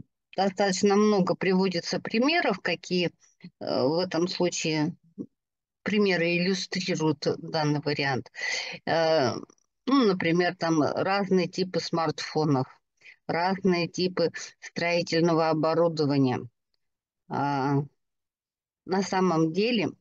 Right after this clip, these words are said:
а, то есть изделия, которые выполняются в разных вариантах исполнения, ну, то есть, как в кино, то же самое, но с перламутровыми пуговицами.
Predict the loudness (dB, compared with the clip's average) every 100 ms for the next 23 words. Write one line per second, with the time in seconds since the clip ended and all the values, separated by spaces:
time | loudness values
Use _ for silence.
0 | _ _ _ _ _ _ _ _ _ _
1 | _ _ -6 -4 -4 -4 0 2 2 -2
2 | -12 -8 -2 0 0 0 2 2 0 0
3 | -4 0 0 2 2 2 0 0 0 2
4 | 2 0 -2 -2 -2 0 -2 -2 -2 -2
5 | -2 -2 -2 -2 -4 -4 -4 -6 -2 0
6 | 2 4 4 4 2 -2 -12 -20 _ -2
7 | -2 0 -4 -4 -12 -18 -20 _ -4 -2
8 | -2 -4 2 4 4 2 2 2 2 2
9 | 4 6 4 4 0 0 2 2 2 0
10 | -2 0 0 0 -2 0 0 0 -2 -2